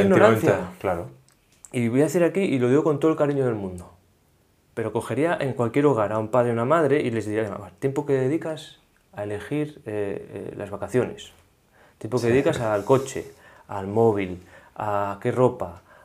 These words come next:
Speaker 2: a, a qué lugar vas a vivir, el piso, la casa, tus planes financieros", y voy a decir, y podríamos decir, y, y me, y montones de cosas listados que aparecen tal, y, y, y eso es una cantidad de tiempo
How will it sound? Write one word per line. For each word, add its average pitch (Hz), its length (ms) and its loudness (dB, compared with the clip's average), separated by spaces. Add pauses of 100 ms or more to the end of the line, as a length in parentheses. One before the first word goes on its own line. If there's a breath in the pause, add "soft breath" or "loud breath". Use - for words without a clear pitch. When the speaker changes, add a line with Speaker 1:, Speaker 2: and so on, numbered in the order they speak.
Speaker 2:
a, 101 400 -2
a 95 100 -14
qué 123 140 -2
lugar 127 300 2
vas 127 120 0
a 113 60 -4
vivir, 117 220 2
el 104 100 -2
piso, 120 340 -2
la 92 140 -4
casa, 123 400 2
tus 110 160 -6
planes 127 480 4
financieros", 117 760 2 (320 soft breath)
y 123 80 -6
voy 147 120 4
a - 20 6
decir, 165 260 0
y 120 120 -4
podríamos 147 340 4
decir, 165 180 0
y, 123 340 -2
y 117 40 -2
me, 113 180 2
y 107 320 -6
montones 113 420 2
de 165 120 0
cosas 165 240 -4
listados 147 320 0
que 120 80 -2
aparecen 151 320 0
tal, 185 160 0 (420 loud breath)
y, 123 120 -2
y, 120 420 -6
y 123 160 0
eso 180 400 -4 (360)
es - 400 -6 (720)
una 160 140 -8
cantidad 147 480 -4
de 127 100 -2
tiempo 113 520 -6